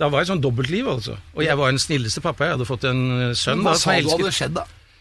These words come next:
Speaker 1: Hva jeg sa?
Speaker 2: Ja.
Speaker 1: Jeg var, måtte jo være like forfjamset som alle andre ma-, folk. Jeg hadde jo ikke gjort det til noe, jeg. Jeg,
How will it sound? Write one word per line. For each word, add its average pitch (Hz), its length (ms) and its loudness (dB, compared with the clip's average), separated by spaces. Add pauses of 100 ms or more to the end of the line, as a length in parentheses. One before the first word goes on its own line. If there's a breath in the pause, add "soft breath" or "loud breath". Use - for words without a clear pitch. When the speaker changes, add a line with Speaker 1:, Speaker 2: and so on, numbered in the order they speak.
(560 soft breath)
Speaker 1:
Hva 135 160 2
jeg 120 300 0 (100)
sa? 196 220 -4 (100)
Speaker 2:
Ja. 190 220 -2 (100)
Speaker 1:
Jeg 214 240 2
var, 240 240 2
måtte 214 240 0
jo 208 80 2
være 202 240 4
like 175 240 0
forfjamset 151 460 0
som 175 100 -4
alle 151 160 2
andre 127 160 0
ma-, 208 140 -4 (100)
folk. 226 220 -6
Jeg 202 100 0
hadde 175 160 0
jo 143 60 -4
ikke 165 100 -2
gjort 147 240 -6
det 135 140 -2
til 139 80 -4
noe, 131 100 -2
jeg. 139 220 -4 (100)
Jeg, 160 140 -6